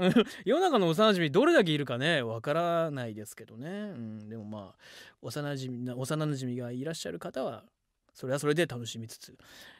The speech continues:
まあ、いらっしゃらない方の方が多いと思いますんでね。あの、幼馴染ってこんな風なのかなーなんて、ええ、あのー、想像しながらね、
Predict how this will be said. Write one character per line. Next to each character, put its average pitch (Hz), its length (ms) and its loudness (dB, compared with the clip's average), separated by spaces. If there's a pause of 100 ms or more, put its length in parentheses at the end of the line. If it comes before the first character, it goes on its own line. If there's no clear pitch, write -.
(120)
ま 208 60 0
あ、 - 20 4
い 175 100 2
ら 262 80 6
っ - 40 6
し - 100 0
ゃ 370 40 6
ら 370 60 2
な 359 80 4
い 330 40 2
方 269 160 0
の 247 100 0
方 247 60 0
が 214 80 -2
多 339 180 4
い 330 60 0
と 226 80 -2
思 202 140 -4
い 226 60 -2
ま 240 100 -2
す 208 100 -10
ん 180 60 -4
で 147 100 -6
ね。 233 280 -8
あ 120 160 -8
の、 110 220 -14
幼 214 220 -8
馴 233 40 -4
染 202 120 -4
っ - 20 -8
て 175 80 -8
こ 220 100 -8
ん 233 40 -4
な 262 80 0
風 277 120 2
な 269 80 2
の 247 100 2
か 226 100 -2
な 269 200 -4
ー - 40 -4
な 165 140 -4
ん 120 60 -8
て、 104 240 -12 (560)
え 104 180 -12 (460)
え、 - 100 -20
あ 120 80 -20
の 104 680 -20
ー、 - 40 -12
想 139 160 -8
像 123 180 -6
し 135 140 -6
な 120 80 -8
が 113 80 -16
ら - 100 -20
ね、 - 240 -20